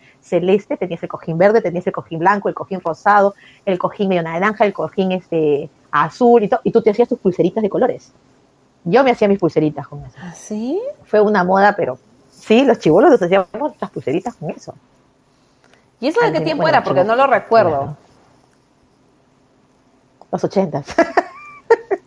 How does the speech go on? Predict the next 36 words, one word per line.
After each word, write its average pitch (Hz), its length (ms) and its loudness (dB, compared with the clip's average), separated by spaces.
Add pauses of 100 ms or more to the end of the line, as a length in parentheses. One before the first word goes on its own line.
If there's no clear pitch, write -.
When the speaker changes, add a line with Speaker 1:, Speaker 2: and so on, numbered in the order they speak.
(580)
Speaker 2:
Ah, 147 240 -6
ok. - 160 -20
Speaker 1:
Los - 40 4
ochentas, 262 420 4
pues, - 300 -6
hermana. 208 400 2
Yo 208 140 4
en 262 120 4
el 269 80 2
ochenta 240 280 0
y 190 40 0
seis 277 180 4
ya 285 80 4
tenía 180 220 0
diez 160 240 -2
años. 135 300 -12 (1400)
Speaker 2:
Claro, 156 800 -6 (380)
claro, 156 220 -6
Speaker 1:
Era 220 100 6
de 226 80 6
los 180 120 4
Speaker 2:
claro. 139 120 -8
Speaker 1:
ochenta. 143 360 -6 (1500)
Speaker 2:
Yo 247 180 -2
no 370 100 2
sé 330 140 -2
si 339 80 0
tú 302 280 -2
Speaker 1:
Sí. 147 260 -2 (1000)
Speaker 2:
alguna 208 380 -4
vez, 208 420 -6 (240)
cuando 147 320 -8
has 165 220 -8
estado 147 580 -8 (720)
en 143 140 -10
el 117 600 -12